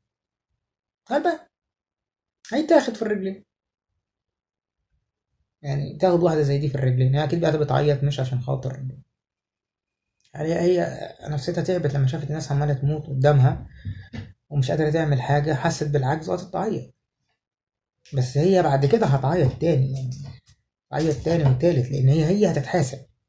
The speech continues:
يعني هيتساب السبب وهي هتتحاسب وتتحبس، دي غلبانة دي، هي وصف الممرضين وممرضات والدكاترة الغلابة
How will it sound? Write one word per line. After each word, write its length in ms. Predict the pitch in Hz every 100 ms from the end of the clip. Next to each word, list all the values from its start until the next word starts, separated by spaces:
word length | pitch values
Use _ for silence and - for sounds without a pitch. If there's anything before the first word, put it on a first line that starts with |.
| _ _ _ _ _ _ _ _ _ _ _
يعني 220 | 127 117 107
هيتساب 400 | 110 - 170 165
السبب 460 | 127 156 180 165
وهي 280 | 120 139 139
هتتحاسب 480 | 127 123 156 - 123
وتتحبس، 440 | 127 - 160 127
دي 340 | 107 120 - - -
غلبانة 320 | 113 127 117
دي، 220 | 98 101
هي 160 | 151 190
وصف 460 | 156 - 185 180 160
الممرضين 1000 | 147 135 131 123 139 156 170 165 165 - _ -
وممرضات 680 | 135 123 117 120 143 156 160
والدكاترة 500 | 147 214 247 - - - - - -
الغلابة 540 | 151 151 165 131 -